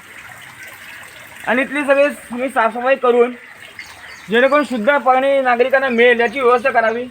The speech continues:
आणि ही बघा, दुरावस्थेमध्ये हे जे काय चेंबर आहे,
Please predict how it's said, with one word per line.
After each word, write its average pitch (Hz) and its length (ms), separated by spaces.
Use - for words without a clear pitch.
आणि 240 140
ही 285 140
बघा, 277 260
दुरावस्थेमध्ये 247 800
हे 240 80
जे 240 100
काय 220 160
चेंबर 220 360
आहे, 190 320